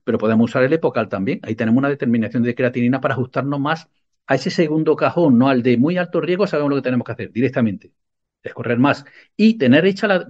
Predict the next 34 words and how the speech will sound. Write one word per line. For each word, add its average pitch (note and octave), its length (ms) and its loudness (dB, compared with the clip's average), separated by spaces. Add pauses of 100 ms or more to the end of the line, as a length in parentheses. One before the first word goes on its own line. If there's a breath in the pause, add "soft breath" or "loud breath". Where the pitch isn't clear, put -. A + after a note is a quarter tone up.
cuando A#2+ 240 2
lleguemos C#3 220 -2
al F#3+ 60 -2
hospital, - 340 -4
tener C#3+ 280 2
hecha F3+ 180 -2
nuestra E3 200 -2
determinación A#2 500 -2
de C3 40 -2
troponina. C3 560 -6 (240)
Bien, A2+ 420 0 (240)
fenomenal. G2 480 -6 (240 soft breath)
No G#2 120 -4
es G#2 40 0
determinante, B2 680 0
fenomenal. F#2+ 480 -12 (440 soft breath)
En C#3+ 180 0
el C#3 100 4
segundo, F#3 560 0
estamos C#3+ 240 -2
hablando E3 200 2
de F3+ 120 0
que D3+ 100 0
hay, C#3+ 140 2
eh, C#3 260 -2
un C3+ 60 -6
paciente D3+ 340 -2
diferido, B2+ 880 -4 (160)
que - 120 -12
no - 60 -2
hay B2 40 -4
que C#3+ 120 -6
correr C3 320 -4
tanto. A2+ 480 -4